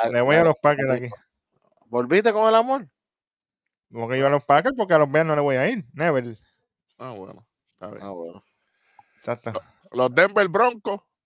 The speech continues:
Speaker 3: contra Las Vegas Raiders. Nunca voy a Las Vegas, voy a los Broncos, aunque
Speaker 2: Broncos.
Speaker 3: esté, aunque Wilson no esté.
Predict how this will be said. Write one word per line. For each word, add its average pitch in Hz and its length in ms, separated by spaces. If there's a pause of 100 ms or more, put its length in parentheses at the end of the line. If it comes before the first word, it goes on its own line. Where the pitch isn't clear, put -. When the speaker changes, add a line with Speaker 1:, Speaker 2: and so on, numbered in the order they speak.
(240)
Speaker 3:
contra 147 360
Las 139 140
Vegas 170 280
Raiders. 139 260
Nunca 143 260
voy 156 140
a 156 60
Las 147 160
Vegas, 196 320
voy 127 120
a 131 60
los 123 120
Broncos, 95 380
aunque 98 240
Speaker 2:
Broncos. 156 220
Speaker 3:
esté, 113 300
aunque 107 300
Wilson 123 380
no 113 60
esté. 87 180